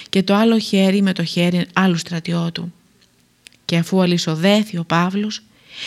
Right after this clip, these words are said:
ηρώτα ο χιλίαρχος το πλήθος, ποιος να είτο αυτός και τι είχε πράξει. Τριάντα τέσσερα. Άλλοι δε άλλα εφώναζαν μέσα εις το πλήθος.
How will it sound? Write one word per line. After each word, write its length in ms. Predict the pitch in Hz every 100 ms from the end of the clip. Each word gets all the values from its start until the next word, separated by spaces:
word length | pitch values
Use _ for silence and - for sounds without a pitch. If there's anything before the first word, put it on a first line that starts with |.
| - -
ηρώτα 360 | 208 233 262
ο 60 | 262
χιλίαρχος 560 | 226 190 202 208 - 190
το 120 | 170
πλήθος, 680 | 180 196 190 190 165 170 - _ _ _ -
ποιος 240 | 214 226
να 120 | 208
είτο 240 | 196 196 185
αυτός 520 | 170 - 175 180 190
και 140 | -
τι 100 | 214
είχε 220 | 226 175 165
πράξει. 600 | 160 160 165 - - 170 _ _ _ _ _ _ _ _ _ _
Τριάντα 340 | - 175 170 170
τέσσερα. 520 | 170 170 - 175 190 _ _ _ _ _ - - - - _
Άλλοι 300 | 175 196 202
δε 180 | 190 196
άλλα 240 | 202 220
εφώναζαν 600 | 180 165 175 165 165 170
μέσα 280 | 170 170 170
εις 80 | 170
το 120 | -
πλήθος. 640 | 170 180 180 175 175 -